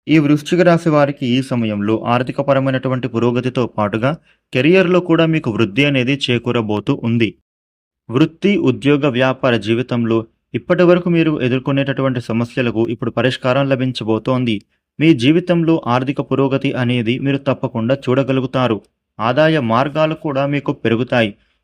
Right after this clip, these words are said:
ఈ విధంగా ఈ వృశ్చిక రాశి వాళ్లకు దుర్గాదేవి శక్తి అనేది తోడుగా ఉండడం కారణంగా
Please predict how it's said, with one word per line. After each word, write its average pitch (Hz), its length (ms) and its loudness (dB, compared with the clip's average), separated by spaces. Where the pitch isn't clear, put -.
ఈ 135 120 2
విధంగా 165 520 0
ఈ 135 120 0
వృశ్చిక 117 400 -6
రాశి 135 280 0
వాళ్లకు 107 440 -2
దుర్గాదేవి 139 600 0
శక్తి 143 380 -6
అనేది 135 220 -6
తోడుగా 127 320 -2
ఉండడం 123 340 -2
కారణంగా 110 520 -2